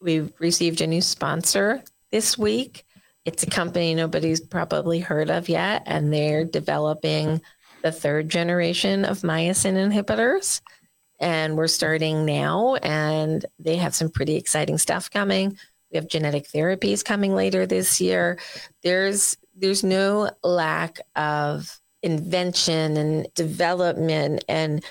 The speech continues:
new thinking. We're getting smarter. We're using all of our resources, and the care of those with H C M in the future is going to be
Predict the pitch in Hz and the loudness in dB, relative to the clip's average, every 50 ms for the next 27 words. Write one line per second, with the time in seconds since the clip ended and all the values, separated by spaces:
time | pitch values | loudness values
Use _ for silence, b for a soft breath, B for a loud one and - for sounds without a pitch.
0 | B B _ - 170 175 185 185 185 190 190 190 180 170 175 185 - 160 143 156 | B B _ -14 -6 -2 0 2 2 0 0 0 0 0 0 -2 -2 -2 -2 0
1 | - - 156 b b b b _ _ _ 175 180 180 196 196 196 196 190 185 - | -2 -2 -4 b b b b _ _ _ -6 -2 0 0 2 2 2 0 0 0
2 | - - 175 170 170 165 165 151 156 151 - - - - - 175 170 170 170 170 | 0 0 0 0 0 0 0 0 0 -2 -4 -6 -10 -12 -6 -4 -2 0 2 2
3 | 175 170 180 175 170 165 156 156 160 156 160 156 156 156 156 151 156 - - - | 2 2 2 0 0 0 0 0 0 0 0 0 0 0 0 2 2 2 2 0
4 | 143 143 147 - - 143 143 143 165 - - - - - 156 151 151 151 151 151 | 0 0 0 0 0 0 0 0 0 -2 -4 -6 -6 -4 -2 0 0 0 0 -2
5 | 151 B B B _ - 165 165 - - 180 165 165 165 156 165 160 156 156 156 | -2 B B B _ -6 -4 -2 -2 0 0 2 2 0 0 0 0 2 2 2
6 | 156 156 - 165 156 - 151 151 147 - - - - 165 156 160 160 156 156 156 | 0 0 0 -2 -2 0 -2 -2 0 0 0 0 2 2 0 0 0 0 0 -2
7 | - - 156 147 - - 151 147 147 - - 165 156 151 151 156 151 151 - 156 | 0 -2 -2 -2 0 0 0 0 0 -2 -2 -2 0 0 0 -2 -2 -2 -2 0
8 | 151 151 151 147 147 156 | 0 2 2 2 0 -2